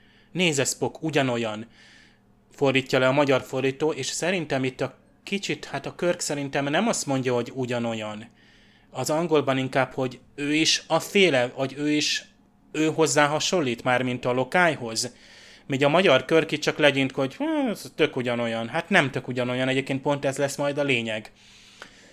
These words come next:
Unortodox mód, különös utazási mód, ezt mondja később Kirk ugye a Bélének, ugye amikor hát kicsit, hát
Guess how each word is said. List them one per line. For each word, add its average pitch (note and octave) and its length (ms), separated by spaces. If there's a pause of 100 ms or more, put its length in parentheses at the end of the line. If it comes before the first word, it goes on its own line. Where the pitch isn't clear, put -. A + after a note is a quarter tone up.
(340)
Unortodox F3 720
mód, C3+ 340
különös C#3 420
utazási B2 560
mód, D3+ 300
ezt C#3 260
mondja C3+ 300
később B2 480
Kirk C3+ 300
ugye B2 200
a A#2 80
Bélének, C3+ 600
ugye B2 160
amikor B2 380
hát B2+ 160
kicsit, - 420
hát B2 140